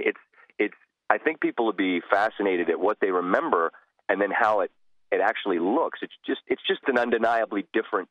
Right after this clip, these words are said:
time. You, you, they couldn't do the sh-, that show that way now. They could come in and do a great show,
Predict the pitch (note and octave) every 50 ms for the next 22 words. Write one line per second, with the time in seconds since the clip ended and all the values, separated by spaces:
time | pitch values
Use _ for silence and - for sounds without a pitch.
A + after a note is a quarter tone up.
0 | - - A2+ B2 C#3+ A#2 E2 C#2 C#2 D#2+ F2+ F#2+ _ _ - A2 B2 - - A#2+
1 | C3 - - - F3 D3 C#3 C3 A2 _ - A2 A#2 G2+ F#2 F2 D#2 C#2+ - _
2 | _ _ _ _ _ _ - F2+ F2+ - - - - F#2+ G2 F#2+ - - - A#2+
3 | A2 G#2 F#2+ F#2 F#2+ F2+ E2+ F2+ F#2 F#2+ F2 E2+ E2+ F#2 F#2+ E2+ C#2 A#1 - -
4 | - C3+ C#3 - C3 - - - B2 A#2+ A#2 G#2 G2+ F2 F2+ - F#2+ E2+ D#2+ -
5 | - F2+ G2 - - - - - G#2 F2+ F2+ F#2 G#2 -